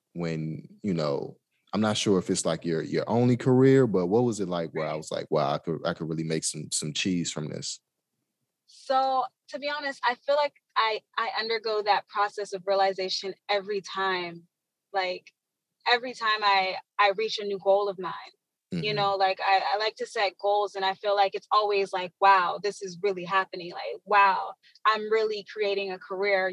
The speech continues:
Speaker 2: by just using my hands and using my creativity." Like,
Speaker 1: Mm-hmm.
Speaker 2: "Wow, I'm really out here not just surviving, but thriving by doing what it is that I wanna do.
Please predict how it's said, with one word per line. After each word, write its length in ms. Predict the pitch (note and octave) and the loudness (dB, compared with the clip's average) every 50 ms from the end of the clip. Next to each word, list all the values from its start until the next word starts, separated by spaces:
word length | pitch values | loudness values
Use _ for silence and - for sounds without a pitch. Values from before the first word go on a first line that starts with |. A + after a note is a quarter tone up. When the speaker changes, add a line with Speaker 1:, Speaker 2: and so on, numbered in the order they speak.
| F3+ - | -4 -4
Speaker 2:
by 120 | F#3 F3+ | -6 -4
just 260 | F3+ F#3 F#3 E3+ E3 | -4 -4 -6 -6 -8
using 260 | F#3+ G#3+ G#3+ F#3+ G3 F#3+ | -10 -8 -6 -4 -4 -4
my 160 | F#3 F3 F3+ | -4 -4 -6
hands 520 | F3 F3+ G#3 G#3 G3 F3+ E3 F3+ F3 - | -6 -6 -6 -4 -2 -2 -2 -2 -2 -4
and 200 | F#3 F3 F3 F3 - - - _ _ | -6 -6 -6 -10 -14 -20 -20 _ _
using 360 | - A3 A3+ - A3 G#3+ G3+ G3+ | -12 -12 -8 -6 -4 -4 -2 0
my 160 | F#3+ F#3 F#3 | 0 -2 -2
creativity." 960 | - - - G3 F3+ F3 - - - - A#3 C4 A3 G#3 F3 - - - - _ _ _ _ - | -4 -4 -4 -4 -4 -4 -6 -6 0 2 2 2 2 -2 -6 -8 -12 -16 -20 _ _ _ _ -8
Like, 140 | F#3 F#3 D#3+ | -6 -4 -4
Speaker 1:
Mm-hmm. 100 | D#3+ - | 0 2
Speaker 2:
"Wow, 280 | G#3 G#3 G#3 G3+ F#3+ | 4 6 6 6 4
I'm 160 | F#3+ F#3 F#3+ | 2 0 -2
really 360 | G3 G3+ A3 A#3 A#3 A#3+ A3+ A3 | -2 -2 -2 -2 -2 -4 -2 0
out 160 | G3+ G3 G#3 | 2 2 2
here 240 | G#3 A3 G3+ G3 F#3+ | 0 0 -2 0 0
not 220 | F#3+ G3+ G#3+ - | 0 0 0 0
just 240 | - - G#3+ G3 - | -2 -4 -8 -8 -6
surviving, 640 | - G3 F#3 E3+ F#3 F#3 G#3 A3 G#3+ G#3 G3 F#3+ F3+ | -6 -6 -6 -2 0 0 0 0 0 -2 -6 -6 -6
but 120 | - - - _ - | -8 -12 -14 _ -6
thriving 640 | F3+ F#3 F#3+ F#3+ B3 B3+ B3 G3+ G3+ F#3 F#3 F#3 F#3 - - - - _ - | -2 0 2 4 4 2 2 0 -2 -4 -4 -6 -8 -12 -16 -20 -10 _ 0
by 160 | G3 F#3+ F#3+ | 2 2 0
doing 360 | E3+ - A3+ A#3 B3 A#3+ A#3+ | -2 -6 -6 -6 -6 -4 -4
what 140 | A3+ G#3+ G3 | -4 -4 -2
it 80 | F#3+ | 0
is 220 | G3+ G3+ G3+ F#3+ E3+ | 0 0 0 0 -2
that 140 | G3 - - - - | -4 -4 -4 -6 -4
I 240 | G3+ G3+ B3 C#4+ C#4 A3+ | 0 4 4 4 4 4
wanna 240 | G#3+ F#3+ F#3 F3+ F#3 | 0 -4 -4 -6 -10
do. 260 | E3 - F3 - - | -14 -14 -16 -16 -16